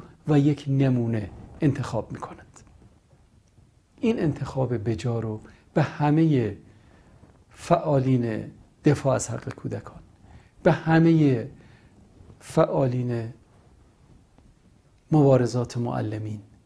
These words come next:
تبریک باید گفت. انتخاب بسیار، بسیار بجاییه. محمد حبیبی یک نمونه است و این انتخاب نشون می‌ده که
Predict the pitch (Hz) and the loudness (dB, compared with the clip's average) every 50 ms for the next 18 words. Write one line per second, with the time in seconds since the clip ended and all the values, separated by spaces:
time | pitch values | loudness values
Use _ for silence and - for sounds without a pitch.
0 | _ _ _ _ _ _ _ - - 147 135 127 127 127 - - - - - - | _ _ _ _ _ _ _ -4 0 0 2 2 0 -2 -4 -10 -12 -12 -12 -14
1 | - - - - - - - - _ _ _ - - _ _ _ - - - - | -18 -18 -18 -18 -20 -20 -20 -20 _ _ _ -20 -20 _ _ _ -20 -20 -20 -20
2 | _ _ - - - - _ _ _ _ _ _ - 202 185 170 147 - - 139 | _ _ -20 -20 -20 -20 _ _ _ _ _ _ -4 -4 -4 -4 -6 -4 -4 -2
3 | 131 131 117 120 117 - - - 127 120 117 117 113 117 117 - - 147 143 - | -2 -2 -2 -4 -8 -8 -6 -6 -4 -4 -2 -4 -6 -8 -12 -4 -4 -2 -2 -2
4 | - - - 151 156 147 131 117 101 - 120 104 87 - 107 98 - - 127 135 | -4 0 4 4 6 6 6 4 2 -4 -6 -8 -6 -6 -6 -8 -8 -10 -14 -16
5 | - - - - - _ _ _ _ _ _ _ _ _ 160 147 127 135 135 131 | -16 -20 -20 -20 -20 _ _ _ _ _ _ _ _ _ 0 0 2 2 2 0
6 | 127 120 123 113 104 113 113 113 110 - 135 156 160 151 170 - 165 - - 160 | 0 -2 -4 -4 -6 -6 -6 -6 -6 -6 -6 -6 -4 -6 -6 -8 -10 -6 -4 -2
7 | 156 156 156 147 143 139 127 120 107 101 - - - - - - - _ - _ | -2 0 0 0 0 -2 -2 -4 -4 -8 -8 -10 -10 -10 -14 -20 -20 _ -20 _
8 | _ _ _ _ _ _ _ _ _ _ _ _ _ _ _ _ _ _ - - | _ _ _ _ _ _ _ _ _ _ _ _ _ _ _ _ _ _ -20 -20
9 | _ _ _ - _ _ _ _ _ _ _ _ _ _ _ _ _ _ _ _ | _ _ _ -20 _ _ _ _ _ _ _ _ _ _ _ _ _ _ _ _
10 | - _ _ _ _ - 127 135 139 147 - - - 196 202 214 - 175 147 131 | -20 _ _ _ _ -6 -2 0 0 0 -2 -2 0 0 0 0 0 -2 -2 -4
11 | - - 127 - - - 131 123 123 - - - _ _ _ _ - 156 156 147 | -4 -6 -10 -10 -6 -4 -4 -4 -4 -8 -16 -20 _ _ _ _ -2 0 0 0
12 | 135 - - 151 143 139 139 127 135 131 127 - - 127 120 120 | -2 -4 -4 -4 -4 -4 -4 -4 -4 -4 -6 -6 -8 -6 -6 -6